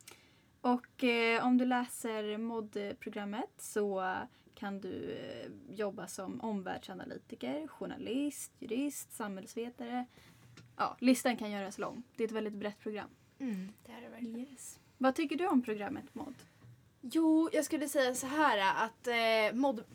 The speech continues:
Speaker 2: som program börjar inte förrän man börjar i tvåan, eh, eftersom det första programmet är mer som en fortsättning på nian och man går egentligen en vanlig samlinje.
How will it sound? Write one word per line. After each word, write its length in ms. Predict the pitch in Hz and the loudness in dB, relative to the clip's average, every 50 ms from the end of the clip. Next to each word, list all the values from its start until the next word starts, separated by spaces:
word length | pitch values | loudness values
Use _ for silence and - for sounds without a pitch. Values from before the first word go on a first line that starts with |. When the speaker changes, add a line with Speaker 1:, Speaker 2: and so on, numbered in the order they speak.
| - - - - | -18 -18 -14 -8
Speaker 2:
som 240 | - - 269 226 226 | -6 -2 -2 -2 -2
program 440 | - 262 226 247 330 320 294 262 233 208 | -4 -4 2 6 8 8 8 8 6 2
börjar 340 | 208 269 247 233 247 269 | 4 4 4 4 4 2
inte 200 | 254 220 185 - | 2 0 -2 -6
förrän 180 | 180 - 185 180 180 | -6 -6 -6 -6 -6
man 180 | - 180 175 185 | -6 -6 -4 -2
börjar 220 | 190 180 175 170 165 | -2 -2 -2 -2 -4
i 60 | - | -4
tvåan, 560 | - - - 254 247 285 277 190 - - 208 - - - | -6 -8 -8 -2 4 6 6 6 4 0 -8 -14 -12 -6
eh, 380 | - 214 196 190 185 180 180 - | -4 -2 0 2 2 2 2 0
eftersom 400 | 185 - - 202 - 208 190 190 | -2 -8 -8 -6 -6 -6 -6 -6
det 80 | 190 202 | -6 -6
första 320 | - 247 220 - - 233 | -6 -6 -6 -4 -4 -4
programmet 520 | 214 214 202 196 185 180 180 180 175 - - - | -4 -2 -2 -2 -2 -2 -4 -6 -8 -10 -10 -6
är 260 | 190 190 175 175 175 175 170 | -4 -4 -4 -4 -4 -4 -6
mer 260 | 170 185 180 175 170 | -6 -6 -6 -6 -6
som 180 | - - 180 175 | -8 -8 -10 -10
en 60 | 175 | -12
fortsättning 460 | - 202 - - 202 180 175 175 175 | -12 -14 -14 -10 -10 -10 -8 -8 -8
på 60 | 190 | -6
nian 260 | 196 190 190 180 170 165 | -6 -6 -4 -4 -4 -4
och 60 | 190 | -4
man 140 | 196 196 202 | -6 -4 -4
går 180 | 196 190 180 | -2 -2 -2
egentligen 380 | 175 175 175 175 - - - 165 | -2 -2 -4 -6 -8 -8 -10 -10
en 60 | 165 | -10
vanlig 240 | 165 143 147 170 - | -10 -10 -10 -10 -10
samlinje. 420 | - 196 190 180 180 165 - - | -10 -8 -8 -8 -8 -10 -10 -12